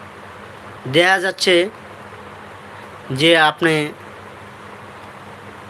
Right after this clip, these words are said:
ভিডিওগুলা মধ্যে মিউজিক ব্যবহার করতেছেন,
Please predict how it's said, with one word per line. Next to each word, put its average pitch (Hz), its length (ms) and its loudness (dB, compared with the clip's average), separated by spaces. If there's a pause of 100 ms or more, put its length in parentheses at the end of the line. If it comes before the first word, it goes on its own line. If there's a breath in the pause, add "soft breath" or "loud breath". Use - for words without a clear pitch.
(1500)
ভিডিওগুলা 180 640 4 (220)
মধ্যে 156 280 2
মিউজিক 165 420 6
ব্যবহার 160 260 4
করতেছেন, 165 540 0